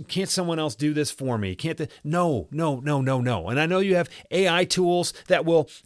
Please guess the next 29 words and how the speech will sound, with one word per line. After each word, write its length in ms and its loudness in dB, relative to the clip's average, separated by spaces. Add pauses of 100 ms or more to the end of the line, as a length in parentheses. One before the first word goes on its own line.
import 400 2
some 160 0
of 80 0
your 120 0
data 360 2
and 140 -2
some 140 -2
of 40 -2
that 120 0
really 520 -2
detail-oriented 880 -2
stuff. 280 -2
If 80 -10
it, 120 -14
if 280 -4
it 60 2
can 120 -2
be 120 0
automated, 500 0 (260)
great. 320 2
But 140 -2 (140)
I 120 -2
want 320 0
you 80 -2
to 100 -2
think 240 -4
about 240 0
the 60 -2
value 640 -2